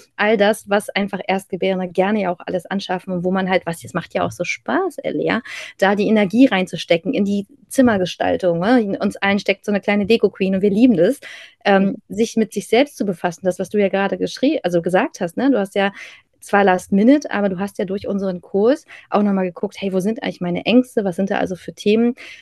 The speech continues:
Speaker 1: Das ist natürlich auch ein bisschen Arbeit, ja? Und das ist natürlich auch ein weiterer Grund, warum viele neben dem Unwissen darüber,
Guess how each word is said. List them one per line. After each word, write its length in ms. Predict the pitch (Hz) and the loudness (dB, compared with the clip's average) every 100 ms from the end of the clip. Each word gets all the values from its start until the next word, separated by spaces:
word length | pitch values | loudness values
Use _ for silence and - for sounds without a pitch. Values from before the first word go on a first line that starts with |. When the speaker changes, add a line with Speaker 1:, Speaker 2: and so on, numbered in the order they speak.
| - | -6
Speaker 1:
Das 140 | 196 | -4
ist 140 | 208 240 | -4 -6
natürlich 380 | 220 202 196 | -6 -8 -8
auch 80 | 180 | -10
ein 80 | 175 | -12
bisschen 320 | 170 - 233 - | -12 -8 -8 -4
Arbeit, 560 | 254 311 262 175 98 - | 0 2 2 0 -6 -2
ja? 140 | 220 | 4
Und 60 | 262 | 4
das 80 | |
ist 40 | 220 | 4
natürlich 320 | 220 214 196 | 2 2 2
auch 140 | 196 | 0
ein 100 | 208 | 0
weiterer 400 | 170 165 214 220 | 0 0 0 -2
Grund, 260 | 196 214 208 | 0 -2 0
warum 220 | 185 185 | -2 -4
viele 380 | - 226 233 233 - - | -2 2 2 2 -6 -10
neben 300 | - 202 208 | 2 4 4
dem 180 | 180 165 | 2 2
Unwissen 600 | 185 196 185 214 - 285 | 4 4 4 2 6 6
darüber, 500 | 269 240 247 269 294 | 6 4 4 4 0